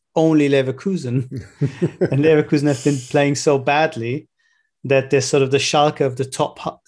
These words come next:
top third in a way, on the pitch, not off it,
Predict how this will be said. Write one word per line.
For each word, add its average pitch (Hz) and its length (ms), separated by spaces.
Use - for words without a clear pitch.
top - 220
third 135 520
in 131 160
a 127 80
way, 120 460
on 151 160
the 123 80
pitch, 117 340
not 127 160
off 123 260
it, 117 200